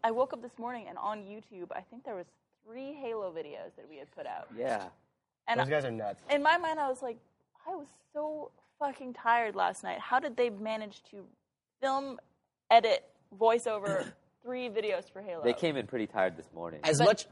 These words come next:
Speaker 1: yeah,
Speaker 3: like
Speaker 1: Jeff was saying that it was like, it just, like, drew him in right away.
Speaker 3: <clears throat>
Speaker 1: He said it was one of the best Halos yet, right?
Speaker 3: We, we, we make fun of Gav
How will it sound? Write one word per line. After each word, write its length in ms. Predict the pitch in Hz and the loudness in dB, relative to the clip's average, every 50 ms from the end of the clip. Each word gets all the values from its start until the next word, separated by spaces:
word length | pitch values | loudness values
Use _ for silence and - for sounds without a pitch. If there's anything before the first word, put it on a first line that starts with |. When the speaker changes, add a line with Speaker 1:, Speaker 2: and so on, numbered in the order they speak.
| - - | -2 2
Speaker 1:
yeah, 100 | 196 175 | 4 4
Speaker 3:
like 100 | 151 - | 8 10
Speaker 1:
Jeff 160 | 220 240 254 | 10 10 10
was 140 | 302 277 277 | 10 6 6
saying 220 | - 247 240 226 | 6 4 4 6
that 160 | 208 175 - - | 4 4 4 4
it 80 | 185 | 0
was 180 | 185 175 185 - | -2 -2 -2 -2
like, 280 | 175 160 156 - - _ _ _ _ _ _ _ _ _ _ _ _ _ _ _ _ _ _ - | -2 -2 -2 -4 -10 _ _ _ _ _ _ _ _ _ _ _ _ _ _ _ _ _ _ -8
it 100 | 220 - | -6 -4
just, 220 | 214 208 190 - 180 | -4 -4 -4 0 0
like, 260 | 156 131 113 - - _ - _ _ _ _ _ _ _ | 0 0 0 -4 -14 _ -20 _ _ _ _ _ _ _
drew 140 | 185 180 165 | -10 -8 -8
him 60 | 156 151 | -8 -10
in 260 | 127 85 - 87 117 | -14 -20 -20 -18 -16
right 100 | - - | -14 -14
away. 580 | - - - - - - 220 339 330 330 - - | -12 -12 -12 -12 -8 -4 -2 0 2 2 0 0
Speaker 3:
<clears throat> 20 | |
Speaker 1:
He 60 | - - | -2 -4
said 120 | - 208 | -2 -2
it 60 | 175 | -2
was 120 | 185 196 190 | -4 -6 -8
one 120 | 190 180 | -8 -8
of 60 | 170 | -8
the 60 | 170 | -10
best 180 | 156 - 160 _ _ | -12 -16 -18 _ _
Halos 220 | - - - - _ | -20 -20 -20 -20 _
yet, 120 | - - - _ - | -20 -20 -20 _ -20
right? 80 | - - _ _ _ - | -20 -20 _ _ _ -8
Speaker 3:
We, 220 | 135 139 165 165 131 | -4 -4 -2 -2 0
we, 220 | 143 160 170 160 | 0 0 0 0
we 120 | 135 143 156 | 0 -2 -2
make 180 | 156 147 - | -2 -2 -2
fun 100 | - 139 | -4 -4
of 100 | 123 117 | -4 -4
Gav 320 | - 107 104 104 113 120 | -6 -6 -8 -8 -8 -10